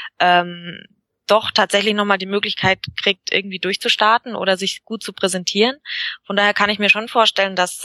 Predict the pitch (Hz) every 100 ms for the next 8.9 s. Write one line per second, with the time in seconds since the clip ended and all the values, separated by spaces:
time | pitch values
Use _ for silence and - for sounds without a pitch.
0 | - 180 175 175 175 185 185 - 170 208
1 | 208 - 190 208 - 240 175 175 240 -
2 | 196 185 - 185 185 214 214 202 196 185
3 | 185 202 196 190 190 - - - 185 180
4 | - 180 196 190 - 180 185 202 - -
5 | - - - - 190 - 202 196 185 190
6 | 185 - 202 190 - 190 190 185 175 202
7 | 202 - 208 - - 175 240 214 185 226
8 | - 240 233 214 - 202 196 220